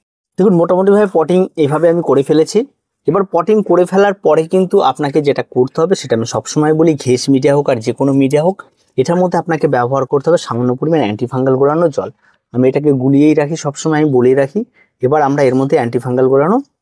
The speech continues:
জলটি ব্যবহার করব। তাতে কি সুবিধা হয় যেটা, সেটা হচ্ছে গাছটি চট করে নষ্ট হবে না,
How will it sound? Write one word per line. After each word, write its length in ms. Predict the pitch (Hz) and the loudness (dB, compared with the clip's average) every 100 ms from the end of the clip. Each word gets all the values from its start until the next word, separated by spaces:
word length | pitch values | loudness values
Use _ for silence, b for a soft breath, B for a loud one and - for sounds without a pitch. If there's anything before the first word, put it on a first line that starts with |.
| _ _ - | _ _ -2
জলটি 340 | 117 113 196 277 _ _ - | 0 0 -2 -4 _ _ -4
ব্যবহার 320 | 117 110 104 92 | -2 0 -2 -2
করব। 160 | 101 107 - - - - | -4 -6 -10 -12 -14 -6
তাতে 220 | - - 170 | -4 -4 -4
কি 100 | 190 | -4
সুবিধা 360 | - 160 160 156 | -4 -2 0 0
হয় 200 | 143 139 135 | 0 0 0
যেটা, 200 | 127 160 - _ _ - | -2 -2 -6 _ _ -10
সেটা 200 | 127 139 | -4 -2
হচ্ছে 180 | 131 156 127 | 0 0 0
গাছটি 280 | 110 - 127 | -2 -2 -6
চট 200 | - 113 - | -2 -4 0
করে 120 | 135 | 0
নষ্ট 220 | 131 127 - | 2 -2 -2
হবে 140 | 135 | -2
না, 80 | 135 | 0